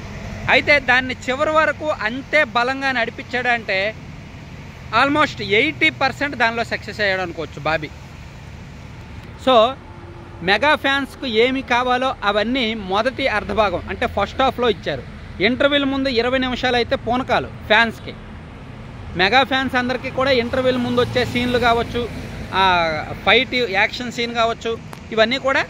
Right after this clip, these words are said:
మంచి స్టఫ్ ఇచ్చాయి. సెకండ్ హాఫ్లో కూడా అన్నదమ్ముల మధ్య ఎమోషను, సెంటిమెంటు, యాక్షన్ సీన్స్ ఇవన్నీ కూడా ఇరగదీశారు. So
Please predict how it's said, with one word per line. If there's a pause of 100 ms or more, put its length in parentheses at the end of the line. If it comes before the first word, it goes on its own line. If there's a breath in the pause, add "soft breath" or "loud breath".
(360)
మంచి
స్టఫ్
ఇచ్చాయి. (1080)
సెకండ్
హాఫ్లో
కూడా
అన్నదమ్ముల
మధ్య
ఎమోషను,
సెంటిమెంటు, (580)
యాక్షన్
సీన్స్ (140)
ఇవన్నీ
కూడా
ఇరగదీశారు. (760)
So